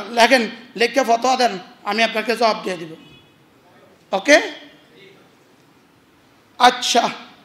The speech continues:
কি বলছি? বিবাহ করা ফরজ না সুন্নত না মুকসাদ না মুআক্কাদা, এগুলো সব ফিকহের কিতাবে তরতিব আছে। জিনা করা হারাম, জিনা হারাম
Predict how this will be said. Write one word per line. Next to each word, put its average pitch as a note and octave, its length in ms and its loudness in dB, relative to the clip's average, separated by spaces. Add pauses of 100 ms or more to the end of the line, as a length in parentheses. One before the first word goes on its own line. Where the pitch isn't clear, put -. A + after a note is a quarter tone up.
(460)
কি C#4+ 80 2
বলছি? C4 380 0
বিবাহ A3 400 2
করা C4 240 4
ফরজ B3 480 0
না A#3 100 0
সুন্নত B3+ 460 -4
না B3 80 0
মুকসাদ A#3 520 0
না A#3 140 4
মুআক্কাদা, A3 560 4 (260)
এগুলো A#3+ 240 -2
সব C#4 380 4
ফিকহের B3 280 -2
কিতাবে C4 280 -2
তরতিব B3 380 -6
আছে। E3+ 280 -8 (1600)
জিনা C#4 260 4
করা D4+ 260 2
হারাম, C#4 680 2 (1120)
জিনা C4 280 2
হারাম C4+ 680 2